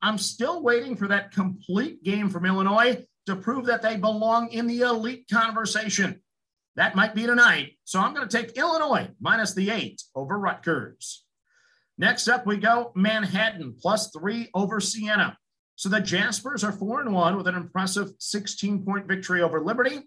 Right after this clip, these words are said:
and a six-point win over Fordham on their resume. Their only loss was at Old Dominion by twenty-one. The Saints of Siena are two and five this season, with upset wins at Army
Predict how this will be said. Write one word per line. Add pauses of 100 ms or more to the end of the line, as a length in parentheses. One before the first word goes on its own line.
(160)
and
a
six-point
win
over
Fordham (280)
on
their
resume.
Their
only
loss
was
at
Old
Dominion (260)
by
twenty-one. (360)
The
Saints
of
Siena (120)
are
two
and
five
this
season,
with
upset
wins
at
Army